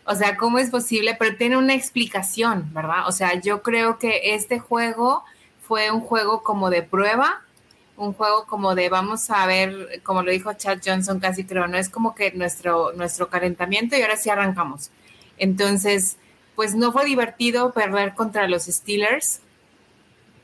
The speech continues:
pero bueno, yo creo que no estuvo tan mal, fue el primero, a lo mejor vamos a quedar dieciséis uno, no lo sé, yo soy muy optimista, pero muy feliz de verlos, de ver, poderlos, verlos jugar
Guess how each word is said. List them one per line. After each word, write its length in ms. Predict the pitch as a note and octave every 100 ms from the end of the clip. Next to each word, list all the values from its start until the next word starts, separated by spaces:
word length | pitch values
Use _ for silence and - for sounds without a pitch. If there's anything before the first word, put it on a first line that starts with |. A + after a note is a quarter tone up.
| - - -
pero 220 | E3 D#3+
bueno, 340 | F3+ F#3 D3+ - -
yo 140 | F3 F3
creo 220 | F#3+ F#3
que 320 | F#3 E3 D3 _ _ _ -
no 120 | F3
estuvo 280 | F3+ G3+ G3
tan 240 | D#3 D3+ D#3
mal, 400 | F3 F#3+ A3 G3+
fue 120 | G3+
el 80 | F#3
primero, 580 | F#3 F3+ F#3+ G3 A3 -
a 80 | F#3
lo 100 | F3
mejor 260 | E3+ F3+
vamos 260 | F#3 F#3+ F#3+
a 120 | F#3
quedar 420 | E3+ E3 D#3+ E3+
dieciséis 640 | E3+ D#3 D#3 - D#3 E3 -
uno, 500 | A3 A3+ A#3+ A#3+ -
no 160 | D#3+ D3+
lo 120 | D3
sé, 240 | D3+ F3+ G#3+
yo 100 | G3
soy 160 | F#3
muy 100 | F3+
optimista, 640 | E3+ - D#3 G3 - A3 C#4 - - - -
pero 180 | G#3+ A3
muy 200 | A#3 B3
feliz 380 | C#4 C4 A#3+ A3+
de 100 | A3
verlos, 440 | G3+ G#3 G#3 -
de 160 | G3 F#3+
ver, 220 | F#3 E3 -
poderlos, 460 | F#3+ F#3+ G#3 F3+
verlos 340 | F#3 F3+ F#3+ -
jugar 420 | F3+ E3+ F3